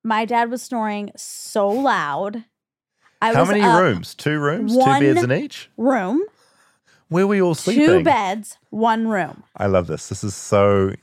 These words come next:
Speaker 2: economical and practical.
Speaker 1: I was so angry the whole night and such a brat. And in the morning I said,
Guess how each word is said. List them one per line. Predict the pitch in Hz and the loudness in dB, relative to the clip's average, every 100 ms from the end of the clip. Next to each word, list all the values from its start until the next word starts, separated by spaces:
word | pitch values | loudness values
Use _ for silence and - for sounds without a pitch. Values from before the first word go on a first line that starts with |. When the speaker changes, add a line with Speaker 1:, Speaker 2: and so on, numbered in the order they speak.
| - | -10
Speaker 2:
economical | 95 87 85 85 - 78 80 | -8 -4 -2 -2 -2 -4 -6
and | - 82 | -8 -6
practical. | 90 - - 80 87 - _ - | -4 -4 -6 -8 -8 -14 _ -6
Speaker 1:
I | 220 | -4
was | 202 | -4
so | - - 220 220 262 | -10 -6 -2 0 0
angry | 226 226 240 220 185 120 - _ _ | -2 0 0 -2 -6 -8 -18 _ _
the | 185 | -6
whole | 185 214 214 | -4 -2 0
night | 233 185 170 - _ - - - | 0 0 -2 -10 _ -20 -20 -10
and | 196 | -10
such | - - 220 - | -8 -2 -2 0
a | 233 | -4
brat. | 208 170 123 - | 0 0 0 -2
And | 208 208 | -4 -2
in | |
the | 196 | 0
morning | 185 180 185 | 0 0 0
I | |
said, | 185 190 | -2 -2